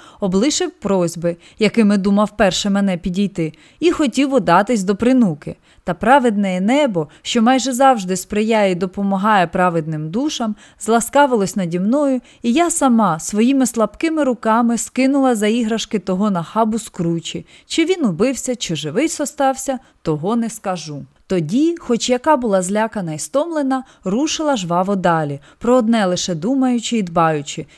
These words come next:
як би сховатися в сих горах, щоб не знайшов мене пан отець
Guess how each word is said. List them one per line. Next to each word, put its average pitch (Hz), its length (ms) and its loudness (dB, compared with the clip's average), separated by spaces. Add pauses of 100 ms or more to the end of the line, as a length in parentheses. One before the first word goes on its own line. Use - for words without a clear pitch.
(100)
як 208 340 0
би 277 120 0
сховатися 185 680 -4
в 165 40 -12
сих 175 260 -2
горах, 202 460 -4
щоб 185 240 -4
не 196 120 0
знайшов 190 460 -4
мене 254 240 2
пан 233 260 0
отець 233 440 -2